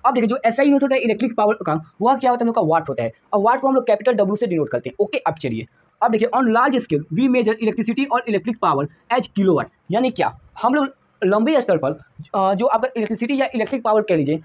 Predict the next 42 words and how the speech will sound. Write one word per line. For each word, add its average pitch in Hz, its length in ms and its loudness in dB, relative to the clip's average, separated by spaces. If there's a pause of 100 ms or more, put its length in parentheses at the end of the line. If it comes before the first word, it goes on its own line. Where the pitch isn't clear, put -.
(160)
उसे 220 160 0
हम 277 80 4
लोग 247 100 2
measure 220 240 2
करते 220 200 0
हैं 196 80 -4 (220)
कैसे, 208 240 0 (180)
तो 262 60 -4
kilowatt 214 460 2
पे। 127 160 -4
अब 190 80 2
देखिए 147 200 -2 (220)
जो 220 100 0
आपका 269 200 2 (120)
एक 269 160 -2
हज़ार 269 140 2
kilo, 226 180 -4 (120)
एक 262 160 -4
हज़ार 247 180 0 (140)
जो 226 80 -2
आपका 240 160 -2 (140)
एक 262 140 0
kilowatt 226 320 2
है 143 100 -2 (220)
वह 247 160 4
आपके 226 300 -2
एक 262 140 -2
हज़ार 233 140 2
watt 196 200 0
के 220 100 -2
बराबर 135 280 0
होता 117 180 -4
है। 120 120 -2
ओके, 170 200 -4
अब 131 180 -4
चलिए 113 280 -6 (340)
अब 247 100 4
देखिए 151 260 -2 (100)
energy 240 340 2
is - 120 -6
counted 208 320 0
in, 160 80 2